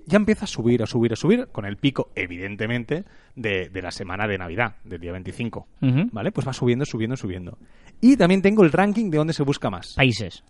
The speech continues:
Speaker 1: Países.
Speaker 2: Donde se busca más en Google.
Speaker 1: Sí.
Speaker 2: Ajá.
Speaker 1: El primero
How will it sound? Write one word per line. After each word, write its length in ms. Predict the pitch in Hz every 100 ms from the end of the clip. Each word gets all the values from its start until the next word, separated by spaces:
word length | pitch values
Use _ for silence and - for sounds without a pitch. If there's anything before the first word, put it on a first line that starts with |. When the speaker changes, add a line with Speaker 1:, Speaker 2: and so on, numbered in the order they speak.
| -
Speaker 1:
Países. 440 | 113 101 - -
Speaker 2:
Donde 120 | 120
se 60 | 117
busca 160 | 127
más 100 | 139 143
en 100 | 110
Google. 280 | 92 80 104
Speaker 1:
Sí. 180 | - 113 - -
Speaker 2:
Ajá. 240 | 110 123 247 _ - _
Speaker 1:
El 100 | 143
primero 380 | 147 185 202 311